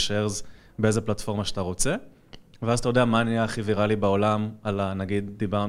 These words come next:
נ-, סתם דוגמה, אונליין מרקטינג או אנטי-טוקסיסיטי או whatever.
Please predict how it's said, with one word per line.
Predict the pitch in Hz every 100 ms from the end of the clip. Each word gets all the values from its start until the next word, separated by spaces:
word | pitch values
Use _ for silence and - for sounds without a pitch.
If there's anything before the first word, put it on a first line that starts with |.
| -
נ-, | 101 98
סתם | - 104
דוגמה, | 98 95
אונליין | 90 110 107 107
מרקטינג | 123 127 120 101
או | 95 95
אנטי-טוקסיסיטי | 101 104 95 - 104 98 - 95
או | 92 - - -
whatever. | 98 120 127